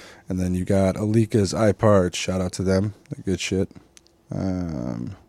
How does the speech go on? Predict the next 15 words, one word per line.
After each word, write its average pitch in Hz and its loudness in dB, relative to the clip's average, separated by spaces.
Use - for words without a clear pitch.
and - -10
then 82 -8
we 85 -10
got 82 -10
third - -4
again, 87 -6
but 87 -6
You 92 -6
Break, 92 0
I 90 0
Fix 95 -6
is 90 -6
four 92 -4
point 90 -8
two. 123 4